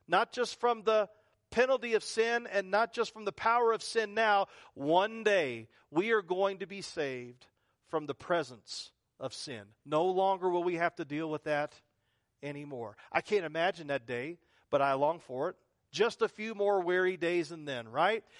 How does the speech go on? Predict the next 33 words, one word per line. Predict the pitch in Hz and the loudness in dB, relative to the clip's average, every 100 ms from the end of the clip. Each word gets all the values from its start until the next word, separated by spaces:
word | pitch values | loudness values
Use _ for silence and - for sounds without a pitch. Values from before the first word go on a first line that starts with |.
| - | -4
That's | - 208 - | 2 2 4
what | 220 196 | 2 4
we're | 185 | 2
talking | - 196 190 180 | 2 2 2 0
about | 160 156 | 2 2
with | 151 | 4
that | 160 | 2
old | 156 165 160 | 2 0 -4
song, | - 208 196 156 | -4 0 2 2
that | 156 | 0
old | 170 180 151 | 0 0 -4
hymn, | 185 190 135 120 - - | -4 -2 -4 -8 -20 -6
is | 165 139 | -2 0
that | 151 | 0
we | 156 180 | 2 2
are | 170 | 0
now, | 165 170 165 156 - _ 165 - | 2 2 4 2 -4 _ -20 -2
we | 170 | 0
will | 160 | 0
no | 143 165 196 | 0 2 2
longer | 180 165 151 | 2 0 -2
have | 131 147 - | -4 -6 -8
to | |
deal | 135 143 147 127 117 _ _ _ _ _ _ _ | -10 -6 -4 -4 -6 _ _ _ _ _ _ _
with | 170 156 | -4 -2
those | 160 143 | 0 -2
issues. | 175 185 - 139 | -2 -4 -6 -6
But | 135 180 | -4 -4
you | 226 | -2
look | 233 | -2
at | 185 | -2
verse | 143 160 - | -2 -6 -6
three. | 170 165 123 117 | -8 -8 -8 -16